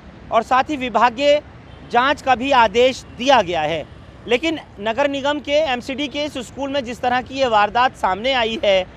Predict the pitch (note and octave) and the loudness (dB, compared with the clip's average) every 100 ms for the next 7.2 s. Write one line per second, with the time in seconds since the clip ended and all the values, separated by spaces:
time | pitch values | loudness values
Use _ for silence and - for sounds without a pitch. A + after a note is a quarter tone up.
0 | - - - A#3+ - D4 D4+ D4+ - D#3+ | -20 -20 -12 -10 0 4 6 4 -6 -2
1 | A#3 - D#4 B3+ C#4 D4 D#4 - - - | -2 2 0 0 0 0 0 -10 -20 -4
2 | C4 C4 C#4 C#4 D#4+ D#4+ D4+ B3 D#3+ - | -2 -2 -6 -2 4 4 4 -2 -4 -8
3 | - - - E3 C#4 C#4 C#4+ C#4+ G4+ A#3+ | -20 -20 -18 -10 -10 -8 -6 -6 -4 -6
4 | A3+ A#3+ C4 D#4+ B3+ G3 D#3+ - - - | -2 -2 0 0 0 -4 -6 -12 -20 -20
5 | - A#3+ A#3+ D#4 D#4 D4 D4+ C#4+ - A#3 | -16 -14 -4 0 0 0 -4 -4 -2 2
6 | A#3 C4+ D4+ C4+ B3+ A#3 G#3+ - A3 G3+ | 2 4 2 2 -2 -2 -2 -4 0 2
7 | F3+ D3+ | 2 -4